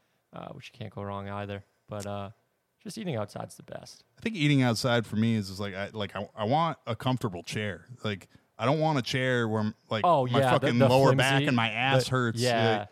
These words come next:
Speaker 2: or, like, the wire chairs, you know, and, like, you know what I mean? Like, I, I, you know,
Speaker 1: Like, like,
Speaker 2: metal.
Speaker 1: yeah, like,
Speaker 2: Like,
Speaker 1: breweries have good, like,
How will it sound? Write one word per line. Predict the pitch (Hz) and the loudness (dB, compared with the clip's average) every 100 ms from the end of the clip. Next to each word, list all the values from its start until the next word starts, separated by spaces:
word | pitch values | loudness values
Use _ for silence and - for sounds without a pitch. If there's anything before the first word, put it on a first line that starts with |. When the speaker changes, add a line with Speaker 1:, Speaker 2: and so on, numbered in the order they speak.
| _ 156 | _ 4
Speaker 2:
or, | 160 | 6
like, | 151 143 | 6 4
the | 131 | 2
wire | 123 135 135 135 | 4 2 2 0
chairs, | - 139 139 123 | -2 -2 0 0
you | |
know, | 123 123 | 2 2
and, | 123 117 | 0 -2
like, | 123 | -4
you | 135 | 0
know | 139 | 2
what | 135 | 2
I | |
mean? | 139 | 2
Like, | 131 120 | 0 -4
I, | 117 113 | -8 -8
I, | 120 92 | -10 -10
you | 123 117 | -4 2
know, | |
Speaker 1:
Like, | 143 | 2
like, | 107 | 4
Speaker 2:
metal. | 117 120 120 _ - - | 2 2 -2 _ -20 -8
Speaker 1:
yeah, | 123 120 | -2 0
like, | 107 113 | 0 0
Speaker 2:
Like, | 117 | 2
Speaker 1:
breweries | 185 202 156 120 | 4 4 2 -2
have | - 110 95 | -6 -6 -6
good, | 123 107 107 | -6 -6 -6
like, | 104 | -8